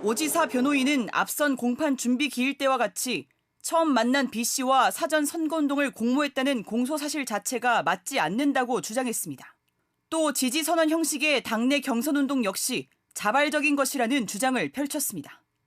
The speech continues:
A 씨와 정원태 본부장, 김태영 대외협력특보도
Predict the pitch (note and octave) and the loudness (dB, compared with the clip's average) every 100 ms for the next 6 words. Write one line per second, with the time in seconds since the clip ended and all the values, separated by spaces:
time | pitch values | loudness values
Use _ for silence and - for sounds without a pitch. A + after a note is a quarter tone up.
0 | _ _ _ _ _ _ _ _ - G#3 | _ _ _ _ _ _ _ _ -6 -2
1 | D4 - D4+ D4 C4 - A#3+ D4 C#4+ C#4+ | 0 0 2 4 4 2 2 2 0 -2
2 | B3 B3 A3+ D3+ C3+ _ _ _ - B3+ | 0 0 -2 -4 -6 _ _ _ -4 -2
3 | B3+ D4 D4 B3+ B3 C4+ D#4 D#4+ D4+ C#4+ | 0 0 0 0 0 0 0 -2 -2 -6
4 | - A3+ C4+ | -6 -4 -4